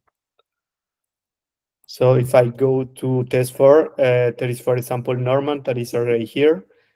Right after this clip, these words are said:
Um, we deploy this agent on, on our servers. Uh, we still have some working, some work to do and some planning to do, but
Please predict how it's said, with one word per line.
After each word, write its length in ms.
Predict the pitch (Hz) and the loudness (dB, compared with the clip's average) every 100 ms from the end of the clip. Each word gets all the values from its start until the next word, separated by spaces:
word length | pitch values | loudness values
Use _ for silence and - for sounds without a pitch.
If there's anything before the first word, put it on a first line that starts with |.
| _ - | _ -2
Um, 1000 | 123 120 120 120 120 120 120 120 139 131 _ 139 | 2 2 2 -2 -6 -8 -8 -10 -10 -14 _ -8
we 180 | 139 | -6
deploy 640 | 147 143 143 139 139 143 147 147 | -2 -2 -2 4 6 6 2 -2
this 240 | 135 131 - | -6 -6 -2
agent 600 | 135 135 143 147 156 - | 0 0 -2 -2 -4 -6
on, 960 | 131 127 127 120 120 117 117 113 117 - 135 | -4 -4 -4 -6 -8 -6 -6 -8 -12 -12 -4
on 140 | 127 | 0
our 240 | 123 123 | 2 2
servers. 640 | 123 - 131 147 175 - - _ _ _ _ _ _ _ - | -2 -2 0 2 0 -4 -20 _ _ _ _ _ _ _ -2
Uh, 380 | 123 123 123 120 | 0 0 0 -2
we 200 | 123 143 | -2 -4
still 220 | 131 143 | -4 -6
have 220 | 143 131 | -4 -6
some 200 | - 135 | -8 -6
working, 400 | 127 127 127 127 - - | -2 -4 -4 -12 -14 -20
some 240 | - 127 127 | -14 -6 -2
work 260 | 131 131 - | 0 -2 -6
to 120 | 135 | -8
do 240 | 135 139 | -4 -4
and 160 | 135 127 | -4 -6
some 220 | 127 123 | -8 -8
planning 260 | 123 123 123 | -6 -6 -8
to 140 | - | -8
do, 240 | 131 156 131 | -4 -4 0
but 320 | 127 123 | 0 0